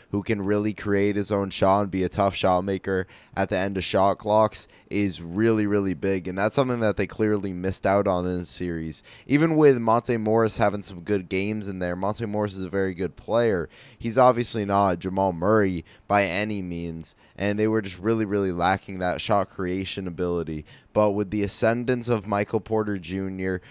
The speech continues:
with the dominance of Nikola Jokic, the addition of Aaron Gordon,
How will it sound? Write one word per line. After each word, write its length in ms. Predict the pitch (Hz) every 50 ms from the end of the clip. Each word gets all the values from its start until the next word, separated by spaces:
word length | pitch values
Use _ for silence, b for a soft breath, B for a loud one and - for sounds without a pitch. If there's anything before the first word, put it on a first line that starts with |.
| B B -
with 160 | 101 104 82
the 100 | 87 95
dominance 640 | 78 - 101 95 101 104 107 110 113 110 98 - -
of 100 | 95 98
Nikola 460 | 98 95 - - 104 101 104 104 101
Jokic, 680 | 98 95 95 95 92 - - 104 95 92 - - -
the 200 | - 92 90 87
addition 500 | 85 78 - 101 101 98 - - 113 107
of 140 | 101 95 87
Aaron 440 | 85 76 90 98 98 95 95 95 92
Gordon, 720 | 82 - 90 90 90 92 95 95 95 98 98 98 101